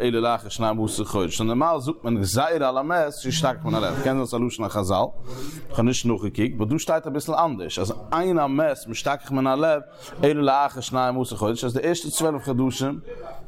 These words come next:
קען עס זיין, זייער, זייער פיינפול, און דו קענסט דיך פון דעם ארויסקריכן. דער, דערווייל איז גייט דאס יעצט אויף דעם הארץ. נאך צוועלף גדושים, דעמאלטס קען זיך אפשר אנהייבן, א פרוצעס פון דער שטארקע הלב. שנאמר שטייט,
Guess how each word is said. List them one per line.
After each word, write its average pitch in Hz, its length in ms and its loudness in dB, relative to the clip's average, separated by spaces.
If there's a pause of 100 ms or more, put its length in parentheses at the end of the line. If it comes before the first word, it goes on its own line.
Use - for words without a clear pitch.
קען 143 180 2
עס 139 100 2
זיין, 143 200 2
זייער, 143 360 2
זייער 135 300 2 (100)
פיינפול, 123 500 0
און 135 80 0
דו 123 80 -4
קענסט 147 220 -2
דיך - 100 -8
פון 139 100 2
דעם 147 160 2
ארויסקריכן. 113 720 0
דער, 110 120 4
דערווייל 127 400 2
איז 131 100 -4
גייט 139 200 0
דאס 135 120 -4
יעצט 147 220 -2
אויף 143 120 0
דעם 151 100 -2
הארץ. 156 380 0 (400)
נאך 95 140 0
צוועלף 139 380 0
גדושים, 202 360 2
דעמאלטס 190 280 0
קען 175 180 -2
זיך 147 140 -2
אפשר 151 320 0
אנהייבן, 131 420 2 (420)
א 110 80 2
פרוצעס 131 540 -2
פון 123 120 2
דער 120 60 2
שטארקע 117 420 -2
הלב. 78 240 2
שנאמר 135 320 0
שטייט, 107 220 -2